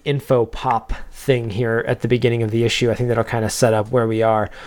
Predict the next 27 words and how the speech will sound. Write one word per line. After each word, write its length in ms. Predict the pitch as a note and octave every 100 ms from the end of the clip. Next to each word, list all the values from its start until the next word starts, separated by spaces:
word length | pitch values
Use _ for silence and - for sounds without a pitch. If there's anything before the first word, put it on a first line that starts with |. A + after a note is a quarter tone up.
| - -
"Welcome 280 | D#3 G#3+ G3
to 60 | C#3+
beautiful 460 | D#3 F#3+ - F3+
Nova 320 | D#3+ D3 G3
Honda, 680 | G3 - F3 E3+ B2+ G2+ F#2
the 100 | G2+
racing 360 | G2 D#3 - F#3+
capital 580 | - E3 - F3+ F3 -
of 220 | D3 C#3+
the 60 | E3+
world, 600 | A#2+ B2 A#2 F#2+ F#2 F#2 - - -
home 220 | D#3 D#3+
of 140 | C#3
the 80 | -
prestigious 960 | - A2+ - - G#3+ A3 - - - - _ - - - _
World 440 | A#2+ C#3 F3 F#3+ - -
Grand 500 | B2+ A2 A2 B2+ D3
Prix, 560 | C#3+ - B2 G2 F#2+ F2+ - - -
the 180 | B2 C#3
illegal 360 | B2+ D3 D3 C3+
street 340 | - D#3 -
race, 240 | C#3+ C#3+
the 120 | - C3
Cannonball, 760 | - E3+ G3+ A#2+ A2+ G#2+ G#2+ - - _ -
and 220 | C#3+ F#3+
the 80 | E3
racer, 520 | F3 E3+ B2 G2